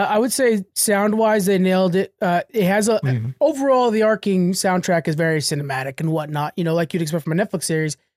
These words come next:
Speaker 2: Yeah.
Speaker 1: But when they got to battles, when they got to serious moments, when they got to important moments that you recognize if you're an old fan, they make sure to use the original Avatar music to kind of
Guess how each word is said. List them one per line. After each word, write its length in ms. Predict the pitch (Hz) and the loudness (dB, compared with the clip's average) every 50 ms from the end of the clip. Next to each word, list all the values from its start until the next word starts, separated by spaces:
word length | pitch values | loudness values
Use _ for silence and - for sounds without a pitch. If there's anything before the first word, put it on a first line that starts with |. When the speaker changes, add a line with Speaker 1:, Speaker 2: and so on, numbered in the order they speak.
| - - | -10 -6
Speaker 2:
Yeah. 200 | 127 123 120 113 | -4 -4 -2 0
Speaker 1:
But 80 | 185 | 0
when 160 | 196 214 214 214 | 2 2 2 2
they 100 | 208 185 | 2 2
got 220 | 208 202 196 196 | 2 0 0 0
to 80 | - 160 | -2 -2
battles, 440 | 151 190 196 208 214 226 233 190 | 0 0 2 2 2 0 0 0
when 80 | 180 175 | 0 0
they 80 | 175 165 | 0 0
got 200 | 175 170 165 - | 0 -2 -2 -4
to 80 | 151 | -4
serious 340 | - - 202 202 214 196 - | -4 -2 0 0 0 -2 -2
moments, 260 | 202 190 185 185 - | 0 0 0 0 0
when 40 | 185 | -2
they 120 | 185 180 | 0 0
got 120 | 190 185 - | 0 -2 -2
to 260 | - 202 185 175 175 - _ _ _ _ _ _ _ _ - | -2 -2 0 0 -2 -4 _ _ _ _ _ _ _ _ -6
important 540 | 220 214 185 _ - 220 254 254 262 254 | -6 -6 -6 _ -4 -2 -2 -2 0 0
moments 340 | 240 247 247 240 240 233 - - | 0 0 0 0 -2 -2 -2 -2
that 120 | 220 214 | -2 -2
you 140 | 214 208 208 | 0 0 0
recognize 440 | 202 208 208 202 202 190 190 185 175 | 2 0 0 0 0 0 2 2 0
if 140 | 180 - - | 0 -2 -2
you're 60 | 180 | -2
an 80 | 175 180 | 0 0
old 120 | 175 160 | -2 -2
fan, 380 | - 220 220 208 196 185 202 196 | -2 -2 0 2 2 0 0 0
they 120 | 208 185 | 0 0
make 160 | 170 180 170 - | 0 0 -2 -2
sure 100 | - 190 | -4 -2
to 80 | 165 | -2
use 160 | 165 175 175 156 | 0 0 0 0
the 100 | 165 160 | 0 0
original 280 | 160 160 151 160 160 | 0 0 -2 -2 -2
Avatar 340 | 160 156 151 151 - 160 151 | -2 -2 -4 -4 -4 -4 -2
music 400 | 156 160 185 175 156 165 143 - - | 0 0 0 -2 -2 -4 -4 -6 -6
to 100 | 156 135 | -10 -8
kind 260 | _ - 165 156 151 | _ -4 -4 -2 -2
of 140 | 147 143 | -2 -4